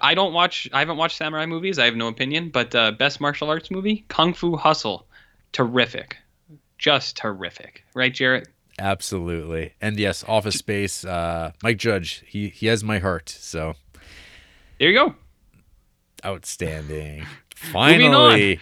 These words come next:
Speaker 2: I can easily say that discovering Letterboxd has been a life changer for me based on how much time I spend on there discovering, logging in, writing about movies. How did you discover
Speaker 1: Mm.
Speaker 2: Letterboxd, and how has your usage on the site evolved? Were you on any other movie rating sites before joining our little social media movie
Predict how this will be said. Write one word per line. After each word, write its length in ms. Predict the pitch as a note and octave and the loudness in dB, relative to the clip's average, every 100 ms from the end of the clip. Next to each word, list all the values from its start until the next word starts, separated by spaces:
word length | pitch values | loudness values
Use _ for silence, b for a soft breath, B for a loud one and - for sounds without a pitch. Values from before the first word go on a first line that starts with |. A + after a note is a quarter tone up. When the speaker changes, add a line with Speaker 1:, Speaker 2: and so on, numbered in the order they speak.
| - | 2
Speaker 2:
I 80 | B2+ | 2
can 180 | C#3 C#3 | 4 0
easily 320 | D#3+ D#3+ D3 | 2 4 4
say 180 | C3 D3 | 4 4
that 120 | C3+ | 4
discovering 500 | A2+ - C#3+ C3 A#2 | 0 -2 0 0 -2
Letterboxd 560 | G#2 D3 B2 F#2+ G2+ - | 2 2 4 4 2 0
has 80 | G2+ | -6
been 140 | A2 | -4
a 40 | G#2+ | 0
life 200 | A#2+ - | 0 0
changer 260 | A2+ F#2 | -2 -2
for 140 | F2 G2 | -4 -4
me 100 | G2 | -2
based 300 | G2+ A2+ A2 | -2 -2 -2
on 80 | |
how 100 | G2 | -4
much 220 | G#2 G2+ - | -4 -6 -4
time 200 | D3+ A#2 | -4 -2
I 60 | F#2+ | -4
spend 340 | - F#2+ F#2 | -4 -6 -4
on 140 | F#2 | -2
there 120 | F#2 G2 | -2 -4
discovering, 560 | - A#2 A#2+ A#2+ A#2 | -2 0 0 -2 -4
logging 300 | A2+ A#2+ A#2+ | 0 2 0
in, 180 | C#3 D3 | -6 -6
writing 260 | E3 D#3+ D#3+ | -2 -2 -2
about 220 | C#3+ C3 | -4 -4
movies. 360 | A2+ F#2 E2+ - B B | -4 -4 -6 -10 B B
How 140 | - C4 | -4 -2
did 180 | D3 | -2
you 100 | G2 | -4
discover 440 | E2 D#2+ A2 E2 E2+ | -6 -6 -4 -4 -4
Speaker 1:
Mm. 80 | E2+ | -2
Speaker 2:
Letterboxd, 560 | G2 G#2 A#2 B2+ - b b - | -2 2 0 0 -6 b b -6
and 160 | B2 | -6
how 220 | C3 G#3 F3 | -2 0 0
has 160 | B2+ | 0
your 80 | A2 | -4
usage 400 | F2+ F#2+ F#2+ F#2+ | -4 -4 -4 -6
on 80 | F#2 | -6
the 60 | F2+ | -6
site 240 | F2 F2+ | -4 -4
evolved? 420 | D#2 E2 D2 - - - | -4 -6 -8 -12 -20 -12
Were 100 | F2 | -4
you 340 | F#2 A2 A#2 A2 | 0 0 0 -4
on 160 | G2 F2 | -6 -8
any 180 | G#2 G#2 | -4 -4
other 160 | G2 | -4
movie 180 | G2 G2+ | -4 -4
rating 220 | F#2 F#2 | -4 -6
sites 260 | - F#2+ F#2 | -6 -6 -8
before 260 | E2+ F2+ | -8 -8
joining 360 | E2+ B2 C#3 C3 | -6 -4 -4 -4
our 180 | G#2 G#2 | -6 -6
little 260 | C#3 F3 E3+ | -8 -8 -8
social 460 | - C3+ - B2+ | -8 -8 -6 -8
media 720 | A#2 G#2 F#2+ G2 F#2+ G#2 G#2 G2+ | -8 -10 -10 -8 -6 -4 -4 -4
movie 480 | F2 E2 D#2+ D#2 | -4 -8 -6 -8